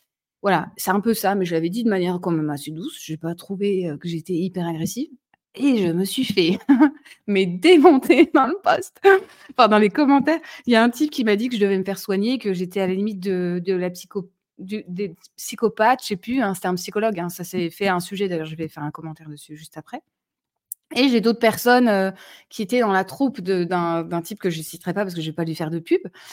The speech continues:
mais il a tous ces petits chiens-chiens qui le suivent. Quand il vient commenter et tacler les gens, hein, il a un petit drapeau français sur son, sur son nom.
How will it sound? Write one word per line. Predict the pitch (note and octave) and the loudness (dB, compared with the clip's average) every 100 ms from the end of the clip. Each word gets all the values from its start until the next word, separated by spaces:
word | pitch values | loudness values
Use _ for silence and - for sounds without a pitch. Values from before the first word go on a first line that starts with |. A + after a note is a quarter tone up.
| - - - | -20 -20 -6
mais | G3+ A#3+ C4+ | 2 4 6
il | G#3+ | 4
a | G#3+ | 2
tous | C#4 | 0
ces | B3+ | -2
petits | G3+ B3 | -2 -2
chiens-chiens | - G#3+ - A#3+ | 0 0 0 -2
qui | A3+ | 0
le | F#3+ F3+ | -2 -2
suivent. | F3+ D4 D#4+ | 0 0 0
Quand | G#3 F#3 | -2 -4
il | G#3 | -4
vient | G3 G3+ | -2 0
commenter | G#3 G3 F#3+ A3 | 0 0 0 -2
et | |
tacler | - F#3+ F#3+ | 0 -2 -2
les | F3 E3 | -2 -2
gens, | F#3 D4+ | 0 2
hein, | C4 G#3 G3+ E3+ | 2 0 -4 -6
il | - | -6
a | D#3 | -4
un | |
petit | F3+ G#3 | -4 0
drapeau | F#3+ F3+ G3 | 0 0 -2
français | - F#3 G3+ | -4 -4 -2
sur | F#3+ E3 | -4 -6
son, | - C#3+ B2 | -10 -10 -10
sur | - - | -14 -20
son | - | -8
nom. | E3 F3 C4+ | -4 0 0